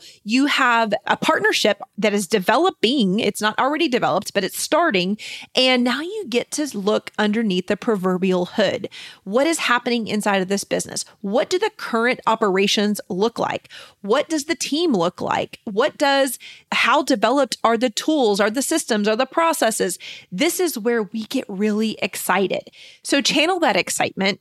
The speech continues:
and take it inside. This is where you can do strategy sessions. This is where, I mean, our own intellectual property inside of the Ops Authority, this is where the strategic mapping model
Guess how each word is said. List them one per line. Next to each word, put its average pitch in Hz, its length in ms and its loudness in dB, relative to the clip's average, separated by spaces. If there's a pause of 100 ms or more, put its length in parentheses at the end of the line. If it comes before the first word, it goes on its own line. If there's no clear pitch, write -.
(160)
and 226 240 0
take 247 280 -6
it 339 160 -2
inside. 226 580 -2 (380)
This 349 200 0
is 311 200 -4
where 220 240 2
you 185 180 -4
can 202 160 -2
do - 180 -4
strategy 285 640 0
sessions. 262 680 0
This 190 180 -6
is 196 180 -4
where, 202 360 0
I 190 100 -2
mean, 196 240 -6 (100)
our 214 280 2
own 311 260 2
intellectual 196 540 0
property 190 520 0
inside 202 400 -2
of 185 120 -4
the 190 100 0
Ops 190 220 0
Authority, 233 480 -2 (260)
this 349 220 0
is 302 160 -2
where 220 240 2
the 214 100 0
strategic 226 640 -2
mapping 202 460 0
model 262 480 2